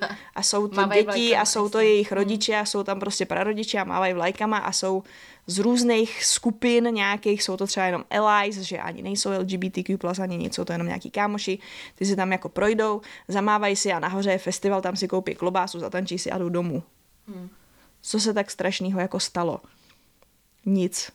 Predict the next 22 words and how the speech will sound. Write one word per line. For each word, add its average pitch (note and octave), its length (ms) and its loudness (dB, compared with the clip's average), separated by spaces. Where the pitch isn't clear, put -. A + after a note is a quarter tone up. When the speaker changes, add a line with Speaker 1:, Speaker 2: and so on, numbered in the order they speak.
Speaker 2:
Jakože, F#3+ 240 -2
a - 100 -6
jestli A3 340 2
nechcete, G3+ 380 0
aby G3+ 160 -2
se G3+ 120 -2
na G3+ 100 0
to G3+ 100 -2
lidi G3 180 -2
dí-, F#3 300 -4
děti F#3 280 0
vaši G3+ 260 -2
dívali G3+ 320 0
v G#3 60 -8
televizi, F#3 580 2
tak F#3+ 160 -4
jim G3 100 0
prostě G#3 300 0
přepněte A3+ 440 0
program. A3+ 640 0
Jako, G3+ 300 -2
nevím. G3+ 400 0